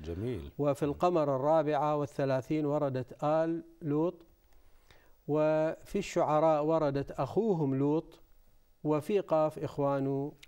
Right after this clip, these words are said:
Speaker 1: لوط.
Speaker 2: إذن هي منوعة حقيقة بأكثر من صورة، لكن، آه، نحن نقف عند كلمة قوم لوط أو إخوان لوط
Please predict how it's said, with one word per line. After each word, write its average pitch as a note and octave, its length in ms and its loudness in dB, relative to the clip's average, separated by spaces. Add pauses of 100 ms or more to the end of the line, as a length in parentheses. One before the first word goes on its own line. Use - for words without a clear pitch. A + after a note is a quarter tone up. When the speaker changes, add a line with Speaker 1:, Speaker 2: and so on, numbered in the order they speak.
Speaker 1:
لوط. C#3 420 -4 (140)
Speaker 2:
إذن F3+ 240 0
هي F3+ 380 0
منوعة E3 800 0 (300)
حقيقة D3 680 -6 (800)
بأكثر D3+ 680 -2
من D#3 380 -2 (300)
صورة، A2+ 380 -6 (880)
لكن، F3 540 0 (240)
آه، D3+ 160 -4
نحن F3 260 -4
نقف E3 560 -4
عند D#3 360 -4 (960)
كلمة C#3+ 420 -2 (600)
قوم D3+ 500 -2
لوط E3+ 580 -4 (800)
أو C#3 160 -4
إخوان F3+ 440 2
لوط D#3 560 0